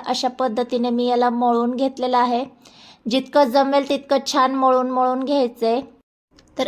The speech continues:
अशा पद्धतीने मी सगळा हा मळून घेतलेला आहे. आता काय करणार आहे मी, याचे छोटे छोटे बॉल्स करून घेणार आहे. साधारण आपण पोळी करण्यासाठी जेवढे बॉल्स करून घेतो तेवढे इथे मी साधारण बॉल्स करून घेतेय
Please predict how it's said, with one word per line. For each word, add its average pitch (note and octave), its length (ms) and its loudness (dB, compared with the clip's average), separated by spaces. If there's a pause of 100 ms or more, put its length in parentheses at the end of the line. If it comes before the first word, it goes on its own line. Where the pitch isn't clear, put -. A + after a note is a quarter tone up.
अशा B3 240 2
पद्धतीने C4 600 0
मी C4+ 200 -2
सगळा B3+ 400 0
हा B3+ 140 0
मळून B3 460 0
घेतलेला B3 440 -2
आहे. B3+ 300 0 (680)
आता A#3 200 0
काय C#4+ 180 2
करणार C#4 380 2
आहे C4+ 80 0
मी, C4 260 -4 (400)
याचे A#3+ 200 2 (120)
छोटे C4 220 2
छोटे C4 340 0
बॉल्स A#3 500 2
करून A3+ 320 -2
घेणार G#3+ 300 0
आहे. G3+ 300 -2
साधारण C4+ 460 0
आपण C4+ 240 -2
पोळी C4+ 380 2
करण्यासाठी C4 600 0
जेवढे C4 400 2 (520)
बॉल्स B3 400 2
करून B3+ 320 0
घेतो B3+ 340 -2
तेवढे A#3+ 440 0
इथे B3 200 -2
मी A#3+ 140 -2
साधारण A#3 440 0
बॉल्स A3+ 360 0
करून A#3 360 -2
घेतेय A3+ 480 -2